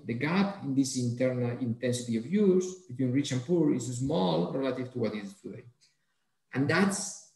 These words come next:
what drives the differences in productivity growth between rich and poor countries over the last two hundred years. So if you look back at eighteen hundred, the gap between, um, the average rich country and the average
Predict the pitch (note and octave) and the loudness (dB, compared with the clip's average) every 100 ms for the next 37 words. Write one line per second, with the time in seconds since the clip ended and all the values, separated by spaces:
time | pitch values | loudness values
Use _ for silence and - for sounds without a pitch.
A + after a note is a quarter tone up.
0 | _ C3+ C3 B2+ B2+ B2+ C3+ - - - | _ 2 2 4 2 4 2 0 -8 -16
1 | _ - A#2 A#2 C#3 C3 A#2+ A#2 A2+ A#2 | _ -2 4 4 4 4 2 2 -2 0
2 | G#2+ A2+ G#2+ G#2 B2+ B2+ A#2 G#2+ G#2+ G#2+ | 0 2 2 4 2 4 2 2 2 2
3 | G#2+ G#2+ A2 G#2+ A2+ A#2+ A2 G#2+ - A#2+ | 0 -2 0 0 0 0 -2 -4 -2 0
4 | B2+ G#2+ - - A#2+ A2+ G#2+ G#2+ - G#2 | 0 -2 -6 -4 -2 0 -2 -4 -6 -6
5 | G#2+ G#2 G2 G#2 - - - _ _ _ | -4 -2 0 0 -2 -6 -14 _ _ _
6 | _ - B2 A#2+ B2+ B2 F#3 - D3 D3 | _ 0 0 2 4 8 8 8 4 2
7 | C3+ - C#3 B2+ C3 A#2+ D#3 A3 G3 E3+ | 0 -2 0 0 0 0 2 4 6 4
8 | - - - _ _ _ _ _ - B2+ | 2 -6 -20 _ _ _ _ _ 2 2
9 | C#3+ D#3 F#3 - - C#3 B2+ C3+ C3 C3+ | 4 4 4 0 0 0 4 6 8 8
10 | B2 - A#2+ A#2 A2 G#2+ - - _ _ | 4 2 4 6 4 0 -4 -16 _ _
11 | A#2 A#2 B2+ C3+ B2 - - C3 C#3+ - | -2 2 4 4 4 0 0 2 2 0
12 | C3 B2+ C3+ B2+ A2 A2+ A#2 A2+ A2 | 0 2 2 2 2 2 2 0 -2